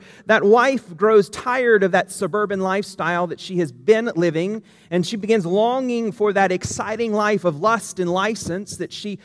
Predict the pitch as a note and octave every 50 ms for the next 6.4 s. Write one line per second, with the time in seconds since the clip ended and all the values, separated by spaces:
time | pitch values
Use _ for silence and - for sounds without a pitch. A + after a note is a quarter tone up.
0 | - - - D3+ D#3 G3+ B3 C4+ - - - D#3+ - - A3 G3+ F#3 E3+ C3+ A#2+
1 | D#3+ G#3+ A3 A#3 A#3+ A#3 - - - G#3 F#3+ F3+ E3+ E3+ G3 - - - - -
2 | - _ _ _ _ - - G3+ G3+ F#3 G3 A3 G#3 - - B3 A#3+ - G3 D3+
3 | - A#3 A#3 B3+ D4+ D4 A#3+ B3 A#3 G#3+ F#3+ - - G#3 E3 E3 G3 F3+ G3 D#3+
4 | D#3+ G3+ G#3+ G#3+ G3+ G3 F#3 F#3 F#3 - - A3+ A#3 B3+ C4 B3 A3+ - - F#3+
5 | E3+ F#3 F#3 F3+ - F3+ D#3+ D#3 D3+ D#3 F3 D#3+ D3+ D#3 D#3 D#3 D3 C#3+ D3 C#3+
6 | - - D3 D#3 C#3 B2 A#2+